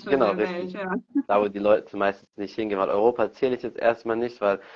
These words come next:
Speaker 1: ich finde, das kannst du immer dann, wenn du alles gemacht hast, immer noch relativ schnell bereisen, weil die meisten europäischen Länder ist ja alles hier bei uns so um die Ecke und in einigen Ländern war man ja auch meistens schon. Und deswegen finde ich, wenn man erstmal so ein bisschen Asien, Afrika und so bereist hat,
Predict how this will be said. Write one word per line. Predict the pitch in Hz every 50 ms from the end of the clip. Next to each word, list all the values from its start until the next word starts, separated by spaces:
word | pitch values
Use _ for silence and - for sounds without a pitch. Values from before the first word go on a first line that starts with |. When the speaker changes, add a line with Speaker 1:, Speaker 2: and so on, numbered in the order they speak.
| - - - _
Speaker 1:
ich | - 101 95 -
finde, | - 110 110 104
das | - 107 101 -
kannst | - 110 104 - -
du | 73
immer | - 107 107 104
dann, | 101 98 98 92 - _ - - _ _ _
wenn | 98 101
du | 98 73
alles | 82 101 101 101 -
gemacht | - 98 101 101 - -
hast, | 107 95 - -
immer | - 104 101 95
noch | 92 90 - - - _ _ _ _ _ _ -
relativ | 98 101 101 98 - - 98 90 -
schnell | - - 101 95 92 90 - - _
bereisen, | - 95 95 92 92 90 95 90
weil | 92 90
die | 90 90
meisten | 95 95 95 92 - -
europäischen | 92 92 92 92 - 98 95 - - 98
Länder | 95 95 95 92
ist | 90 -
ja | 92 87
alles | 92 92 92 -
hier | - - 98 90
bei | 101 95
uns | 90 92 - - _ _ _ - - - - _ _ _ _
so | - 98
um | 95 95 90
die | - -
Ecke | - 104 - - 107 95
und | 95 92
in | 90 -
einigen | - 98 98 98 95 95
Ländern | 95 92 95 92 90 90
war | 95 98
man | 101 98 98
ja | 95 90
auch | 95 - -
meistens | 107 98 95 - - 101 -
schon. | - - 107 110 110 - - - - - - _ _
Und | - - 98
deswegen | 98 - - - 104 98 101 92
finde | - - 98 95
ich, | 95
wenn | 101 95
man | 98 92
erstmal | 92 95 - - 95 92
so | 92 92
ein | 90
bisschen | 92 - - 95 90 -
Asien, | - 104 104 95 101 98 95
Afrika | - 92 95 - 104 101 - -
und | 98 98
so | 95 98
bereist | 90 101 92 98 98 98 95 - -
hat, | 107 104 -